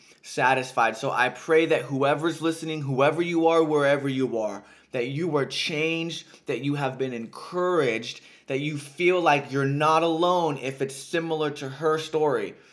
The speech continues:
and that you can believe that today, starting today, your life can be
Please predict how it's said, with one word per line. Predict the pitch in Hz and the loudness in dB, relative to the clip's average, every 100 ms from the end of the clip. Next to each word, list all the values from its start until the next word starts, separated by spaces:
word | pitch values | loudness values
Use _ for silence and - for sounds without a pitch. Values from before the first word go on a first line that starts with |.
| - - - | -20 -20 -8
and | 135 135 | -2 0
that | 120 | 0
you | 127 131 147 185 | -2 -4 -2 -2
can | 180 190 160 | -2 -4 2
believe | 147 143 160 135 | 2 4 0 0
that | 139 117 | 0 0
today, | - 131 143 135 | -2 0 2 2
starting | 117 - 147 160 180 175 | 0 0 4 4 4 0
today, | 185 160 190 190 147 | -4 0 2 2 2
your | 117 131 139 147 165 185 | -2 -2 2 4 6 4
life | 170 160 151 120 - - _ _ - | 4 4 4 2 -4 -16 _ _ -16
can | - 143 143 139 143 143 - _ _ _ _ - | -8 -4 -2 -2 -4 -8 -16 _ _ _ _ -4
be | 143 135 110 110 | -2 0 -2 -4